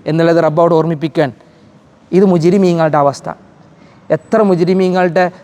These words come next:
ഭയാനകമായ രംഗങ്ങളെ റബ്ബ് പറഞ്ഞു കഴിഞ്ഞാലും ആശ്വാസത്തിന് സത്യവിശ്വാസികൾക്ക് റബ്ബ് എന്ത് ചെയ്യാറുണ്ട്? അവൻ്റെ റഹ്മത്തിന് വിശദീകരിക്കാതെ ആയത്തുകൾ പൂർത്തിയാക്കാറില്ല. അതുകൊണ്ടാണ് ഇന്ന്, ഇന്ന്, ഇന്നെന്താ പതിന-, ആറ് ആയത്ത് ഓതിയതെന്ന് ചിലപ്പോൾ നമ്മൾ തുടക്കത്തിൽ വിചാരിച്ചിട്ടുണ്ടാവും. അതിൻ്റെ പൂർണ്ണതയാണ്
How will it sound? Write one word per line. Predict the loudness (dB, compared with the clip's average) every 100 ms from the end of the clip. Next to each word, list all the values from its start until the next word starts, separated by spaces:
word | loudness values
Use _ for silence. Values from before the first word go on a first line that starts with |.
| -2
ഭയാനകമായ | 0 2 0 0 0 2 2
രംഗങ്ങളെ | 0 -2 -2 0
റബ്ബ് | 0 -2
പറഞ്ഞു | -2 -2 -4
കഴിഞ്ഞാലും | -4 -4 -6 -6
ആശ്വാസത്തിന് | -6 -2 0 0 0 -2 -4
സത്യവിശ്വാസികൾക്ക് | -4 -2 0 0 0 0 0 -2 -2
റബ്ബ് | -2 -2
എന്ത് | 0
ചെയ്യാറുണ്ട്? | 2 0 -2 -6
അവൻ്റെ | -10 -16 -8 -2
റഹ്മത്തിന് | -2 0 -2 -2
വിശദീകരിക്കാതെ | -2 -2 -2 0 -2 0 0 2
ആയത്തുകൾ | 0 -2 -2 -2
പൂർത്തിയാക്കാറില്ല. | -4 -2 -2 0 0 2 0 -4 -14 -20 -6
അതുകൊണ്ടാണ് | -2 0 0
ഇന്ന്, | 0 -2 -2 -6 -12
ഇന്ന്, | -6 -4
ഇന്നെന്താ | -2 0 2
പതിന-, | 2 0 0 -2
ആറ് | -2 0
ആയത്ത് | 2 0 0
ഓതിയതെന്ന് | -2 0 -2 -2
ചിലപ്പോൾ | -2 -2
നമ്മൾ | -2
തുടക്കത്തിൽ | -2 -2 0 2
വിചാരിച്ചിട്ടുണ്ടാവും. | 2 2 0 -4 -6 -12 -10
അതിൻ്റെ | -6 -4
പൂർണ്ണതയാണ് | 0 0 2 2 0